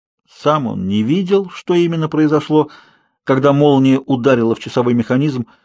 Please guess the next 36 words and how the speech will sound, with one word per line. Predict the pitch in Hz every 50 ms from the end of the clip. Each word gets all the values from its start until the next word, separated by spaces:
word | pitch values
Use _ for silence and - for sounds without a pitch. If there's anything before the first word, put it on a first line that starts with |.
| _ _ _ _ _ _ _
потому | _ - 92 101 110 104
что | - -
был | 101 113 110
в | 92
другом | 92 120 135 120 110 95 90
месте, | 101 135 160 - - - 101 - - _ _ _ _ _ _ _ _
со | - - 123 113
всех | - 131 113 -
ног | 131 131 107 90
бежал | 120 110 107 120 110 98
вниз | 92 107 123 139 165 185 180 -
по | - - 110
склону | 110 - - 139 151 160 151 123
к | 95
деревне, | 87 107 113 131 156 151 143 127 113
сложив | - 113 104 92 113 135 131 - _ _ -
свои | - - 110 110 113
немудрёные | 113 113 110 110 95 110 113 110 110 110 98
пожитки | - 107 95 107 139 135 - -
в | 95
дорожный | 90 101 101 110 95 107 113
мешок. | 120 131 - - 85 69 - _ _ _ _ _ _ _ _ _ _ _ _
Тем | - - 143 156
не | 160
менее, | 160 160 165 160 151 147 143 147 -
раскалённое | - 123 143 131 - - 160 160 165 170 160 147 131 123 120 117 113
до | 98 98 123
бела | 123 143 143 135 131 117 98 87 107 - _ _ _ _ _ _ _ _ _ _ _ _ -
зубчатое | 98 131 123 - - 147 120 - 117 110
колесо | - 127 131 143 - - 165 143
со | - - 143
свистом | 131 - - 156 170 226 220 - - - 139 117 107
пролетело | - 127 139 151 165 165 - 147 127 117
над | 117 117 110
его | 113 123 127 123
головой | 101 117 123 147 165 202 214 202 -